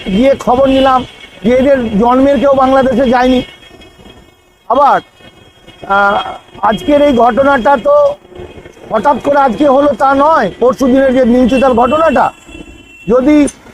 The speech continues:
আমরা বেলডাঙ্গার ঘটনাটাও দেখি, সেখানে দেখব বেলডাঙ্গায়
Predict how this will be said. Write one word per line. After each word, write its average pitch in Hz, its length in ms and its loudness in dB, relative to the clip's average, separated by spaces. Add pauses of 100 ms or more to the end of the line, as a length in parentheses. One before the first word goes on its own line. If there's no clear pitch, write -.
(240)
আমরা 269 320 0
বেলডাঙ্গার 254 520 2
ঘটনাটাও 294 500 2
দেখি, 262 340 0 (760)
সেখানে 269 420 0
দেখব 262 320 0
বেলডাঙ্গায় 277 640 2